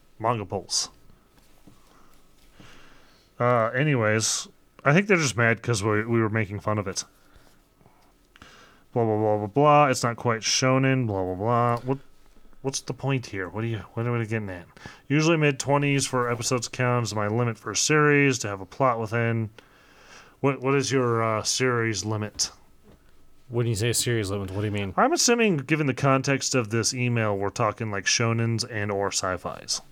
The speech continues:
Speaker 1: Or s-, s-, shonen style sci-fis.
Speaker 2: I, I don't have a limit?
Speaker 1: I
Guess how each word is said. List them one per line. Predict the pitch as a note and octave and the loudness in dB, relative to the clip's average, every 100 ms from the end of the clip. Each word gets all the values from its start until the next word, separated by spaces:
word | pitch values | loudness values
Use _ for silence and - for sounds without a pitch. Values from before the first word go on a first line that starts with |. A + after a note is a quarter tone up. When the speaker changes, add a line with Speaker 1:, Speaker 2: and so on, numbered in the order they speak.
| - _ _ _ _ _ _ _ _ - | -20 _ _ _ _ _ _ _ _ 0
Speaker 1:
Or | D3 | 2
s-, | C#3 - - - - | 2 -4 -10 -12 -14
s-, | - - - _ _ _ _ - | -10 -10 -10 _ _ _ _ -4
shonen | - A#2+ A2 G#2 - | 0 2 0 -2 -2
style | - G2+ F#2+ | 0 0 0
sci-fis. | - D3 A#2 F2 - - _ _ _ - - - _ - _ _ _ _ - | 0 -2 -4 -8 -10 -10 _ _ _ -20 -20 -20 _ -20 _ _ _ _ -8
Speaker 2:
I, | A#2+ A2 A#2+ | -6 -2 0
I | |
don't | B2 B2 - - | -2 -4 -10 -4
have | B2+ A2+ | -2 0
a | |
limit? | G#2 A2+ C#3 G#3 A#3 - - _ _ _ | -2 -2 0 2 0 -6 -20 _ _ _
Speaker 1:
I | - | -6